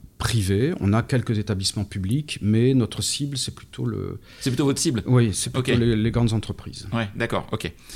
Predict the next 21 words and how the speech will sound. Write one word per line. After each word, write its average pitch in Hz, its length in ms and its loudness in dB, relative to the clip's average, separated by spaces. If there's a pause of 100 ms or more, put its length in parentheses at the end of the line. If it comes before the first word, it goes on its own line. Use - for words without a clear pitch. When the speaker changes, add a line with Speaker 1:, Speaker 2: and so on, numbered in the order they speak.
(220)
Speaker 2:
Euh, 101 140 0
très, 120 360 0
euh, 104 120 0
très 117 160 -4
concrètement, 117 520 -2 (480)
euh, 104 680 4 (920)
euh, 120 100 -2
j'aurais 120 180 2
besoin 131 180 0
de, 104 300 2
de, 95 260 0
de, 92 320 0
de, - 180 -6
de 87 160 -10
mettre 113 140 0
en - 20 -2
posture 120 220 -2
un 113 40 -2
peu 120 80 0
conseil. 95 500 0 (640)
Euh, 87 800 0